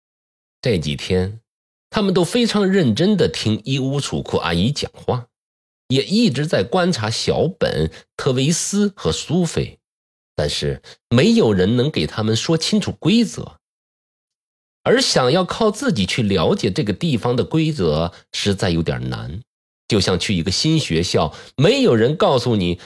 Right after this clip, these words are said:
什么事情会被留堂一样。所以，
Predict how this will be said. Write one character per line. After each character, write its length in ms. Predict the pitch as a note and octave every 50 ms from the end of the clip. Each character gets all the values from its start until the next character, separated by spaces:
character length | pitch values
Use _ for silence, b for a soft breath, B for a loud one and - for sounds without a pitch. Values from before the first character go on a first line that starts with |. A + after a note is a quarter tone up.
| B B
什 220 | - - A2+ A2
么 100 | D3 G3+
事 200 | - - A3+ D#3
情 200 | - - G2+ G2+
会 160 | - - A#2
被 160 | F#2+ A2+ G#2
留 240 | F#2 E2 D#2+ A#2 F#3+
堂 300 | - - - - D2+ G#2+
一 180 | E3 D#3 F2 C2+
样。 180 | C2 - - _ _ _ _ _ _ _ _ _ _ _ _ _ _ _ _ _ -
所 220 | - - D#2+ D#2
以， 320 | D#2+ C2+ C2 C2 C2 C#2